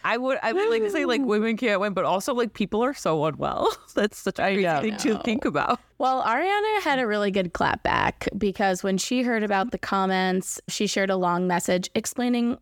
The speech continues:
Speaker 3: what caused the demise of her relationship. Even though it's nobody's business, Ariana said, "How absurd that you minimize female self,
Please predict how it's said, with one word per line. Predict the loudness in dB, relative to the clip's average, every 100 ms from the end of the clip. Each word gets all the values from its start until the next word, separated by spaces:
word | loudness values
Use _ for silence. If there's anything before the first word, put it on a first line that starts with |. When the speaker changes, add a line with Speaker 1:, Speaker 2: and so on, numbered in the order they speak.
| -4
Speaker 3:
what | -4 -2
caused | 0 0 0
the |
demise | 0 0 0 -2
of | -2
her | 0
relationship. | 0 0 0 0 -2 0
Even | 0 2
though | 2 0 0
it's | -4 -2
nobody's | 0 0 0 0 0 0
business, | -2 0 0 0 -2 -6 _ _ _ -4
Ariana | 0 2 2 0 0
said, | 0 0 0 -2 -8 _ _
"How | -6 -2 0
absurd | -2 -4 -2 0 0
that | 0
you | 2
minimize | 2 2 2 2 0
female | -2 0 2 0
self, | 0 -2